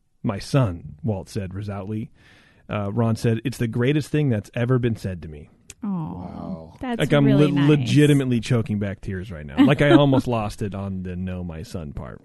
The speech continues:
Speaker 2: Aw.
Speaker 1: Like, honestly.
Speaker 2: That's really nice.
Speaker 1: Isn't it?
Speaker 3: Awesome.
Speaker 1: It, I mean, it's adorable.
Speaker 2: Yeah.
Speaker 1: And it shows you really how much Walt meant to Ron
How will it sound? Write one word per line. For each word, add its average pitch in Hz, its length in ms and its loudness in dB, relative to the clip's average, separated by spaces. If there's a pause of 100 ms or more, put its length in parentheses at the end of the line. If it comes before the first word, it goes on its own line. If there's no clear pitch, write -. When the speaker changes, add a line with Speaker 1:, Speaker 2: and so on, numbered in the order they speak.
(120)
Speaker 2:
Aw. 147 480 -6
Speaker 1:
Like, 127 240 2
honestly. 95 560 -6 (160)
Speaker 2:
That's 208 300 -6
really 170 280 -6
nice. - 380 -10
Speaker 1:
Isn't 214 320 4
it? 220 240 4
Speaker 3:
Awesome. - 120 -10 (200)
Speaker 1:
It, 180 160 -8
I 185 60 0
mean, 185 240 6
it's 180 240 -2
adorable. 139 880 0
Speaker 2:
Yeah. 151 500 -6
Speaker 1:
And 143 140 6
it 135 120 0
shows 156 360 4
you 147 100 4
really 147 240 6
how 139 240 0
much 135 300 2
Walt 127 320 2
meant 147 260 -4
to 165 100 0
Ron 87 460 -6